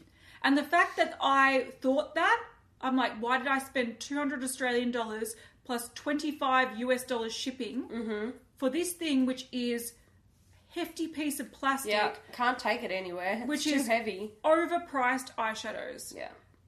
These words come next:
Speaker 1: I just, I'm gonna do, I'm honestly going to do in the future, probably in the near future, one eye using Pat McGrath,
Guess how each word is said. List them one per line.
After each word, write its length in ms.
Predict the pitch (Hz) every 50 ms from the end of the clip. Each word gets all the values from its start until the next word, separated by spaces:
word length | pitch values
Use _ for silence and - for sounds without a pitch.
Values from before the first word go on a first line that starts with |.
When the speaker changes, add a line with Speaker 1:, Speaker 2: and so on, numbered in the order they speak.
| _ - -
Speaker 1:
I 100 | 247 240
just, 300 | - 285 277 269 - - - _ _ _ _ _ _ _ _ _ _ _ _ _ _ _ _ _ _ - _ _ _ _ _ _ -
I'm 200 | 262 247 254 262
gonna 220 | 294 359 349 262 -
do, 160 | - 240 226 -
I'm 140 | 233 233 233 -
honestly 440 | 254 254 254 254 254 - 233 220 226
going 260 | 220 240 226 233 240
to 100 | 233 254
do 380 | 214 196 233 220 214 208 214 226 208
in 80 | 233
the 80 | 226 220
future, 540 | - 226 220 226 - - 226 - - 247 320 349 - - - _ _ _ _ _ _ -
probably 200 | 240 240 240 240
in 60 | 233
the 60 | 233
near 240 | 226 233 233 233 233
future, 600 | 233 240 233 233 - - 226 214 208 220 233 233 - 240
one 240 | 220 254 269 285 277
eye 480 | - 247 240 233 226 220 226 269 349 359 359 302
using 300 | 240 247 240 262 233 233
Pat 220 | - 240 247 -
McGrath, 480 | 233 226 220 233 220 214 220 220 -